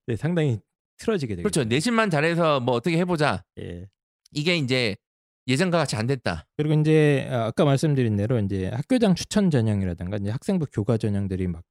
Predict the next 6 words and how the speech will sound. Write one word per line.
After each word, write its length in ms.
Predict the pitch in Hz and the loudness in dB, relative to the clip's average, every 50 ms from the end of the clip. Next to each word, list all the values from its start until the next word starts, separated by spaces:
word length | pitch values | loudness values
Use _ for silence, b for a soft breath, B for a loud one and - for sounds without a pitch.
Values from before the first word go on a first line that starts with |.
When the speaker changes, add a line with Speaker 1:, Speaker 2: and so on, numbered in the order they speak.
| _ | _
Speaker 1:
만들어졌는데, 880 | - 107 92 104 139 143 151 120 113 101 95 90 110 135 180 135 90 80 - _ _ _ _ _ _ _ - | -4 -2 0 2 2 4 4 4 2 2 0 0 0 0 0 0 -2 -4 -6 _ _ _ _ _ _ _ 2
대학들이 500 | - 147 196 233 - - 202 196 190 151 | 4 4 4 4 0 -2 -2 0 2 2
이거를 240 | 139 165 170 165 | 4 4 4 4
갖다가, 600 | 147 123 107 - 135 156 202 196 117 92 87 87 101 - _ - 101 95 | 4 2 2 0 0 0 0 0 0 -2 -2 -6 -10 -14 _ -10 -10 -6
제 180 | - - 139 180 | 0 2 4 4
느낌입니다, 680 | 170 123 - - 165 147 123 104 92 87 87 107 160 | 4 4 2 2 2 2 2 2 0 -2 -2 -4 -4